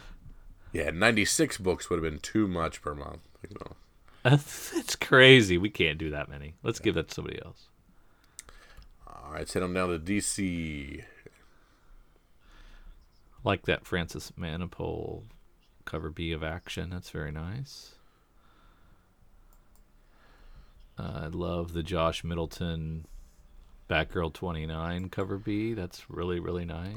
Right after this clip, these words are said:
Speaker 1: Been hearing good things about this Batman Beyond run with the original Joker,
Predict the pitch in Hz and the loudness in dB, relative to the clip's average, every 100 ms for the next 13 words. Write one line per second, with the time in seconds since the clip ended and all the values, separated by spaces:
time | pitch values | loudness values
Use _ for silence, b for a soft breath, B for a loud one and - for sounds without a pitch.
0 | 120 90 101 101 104 98 98 92 95 98 | -6 -2 0 0 0 0 0 2 0 2
1 | 104 82 92 92 95 95 87 90 87 87 | -2 -2 2 2 2 -2 0 2 2 2
2 | 87 85 85 85 82 - 85 82 80 82 | 0 -2 -2 -2 -6 -6 -4 -4 -4 -6
3 | 82 80 82 76 87 | -6 -2 -4 -2 -6